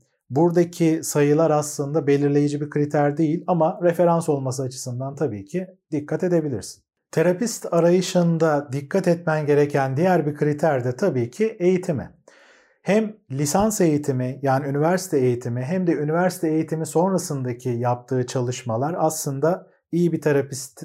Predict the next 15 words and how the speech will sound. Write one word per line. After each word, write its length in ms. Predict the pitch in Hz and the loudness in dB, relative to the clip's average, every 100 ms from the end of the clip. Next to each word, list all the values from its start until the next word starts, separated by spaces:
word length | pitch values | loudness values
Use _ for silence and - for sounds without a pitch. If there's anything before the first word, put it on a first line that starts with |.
| - | -14
açısından 720 | 135 - - 123 139 185 180 | -12 -10 -8 -4 -2 -2 -4
önemli 380 | 156 151 135 180 | -4 -2 -2 -4
kriterlerdir. 920 | 180 170 170 156 143 120 - - - 123 | -2 0 2 2 2 0 -2 -14 -16 -4
Bizim 300 | 147 190 220 | -2 0 2
alanımızla 580 | 170 175 190 220 220 | 2 2 2 0 2
alakalı, 580 | 185 165 143 139 139 123 | 4 4 2 0 0 0
yani 200 | 123 123 | 0 0
terapistlik 580 | 123 139 139 - 180 175 | 2 2 2 -6 -8 0
alanıyla 480 | 139 143 160 160 151 | 2 2 0 0 2
alakalı 560 | 135 135 131 135 123 139 | 2 2 0 -2 -2 0
ön 220 | 180 196 | -2 0
plana 300 | 170 156 151 | 0 0 0
gelen 340 | 147 143 139 | 2 2 0
meslek 500 | 135 147 147 160 156 | -2 -4 -2 -2 -2
türleri 480 | - 156 127 120 208 | 0 0 2 0 -2